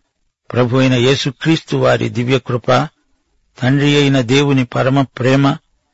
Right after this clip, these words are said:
పరిశుద్ధాత్మ యొక్క అన్యోన్య సహవాసము, సమాధానము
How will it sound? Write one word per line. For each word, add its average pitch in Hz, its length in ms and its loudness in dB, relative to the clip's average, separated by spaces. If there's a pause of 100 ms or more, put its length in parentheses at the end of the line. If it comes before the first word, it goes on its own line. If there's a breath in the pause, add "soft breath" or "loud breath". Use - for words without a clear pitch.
(300)
పరిశుద్ధాత్మ 143 720 0
యొక్క 143 240 0
అన్యోన్య 139 460 2
సహవాసము, 143 840 0
సమాధానము 127 920 -2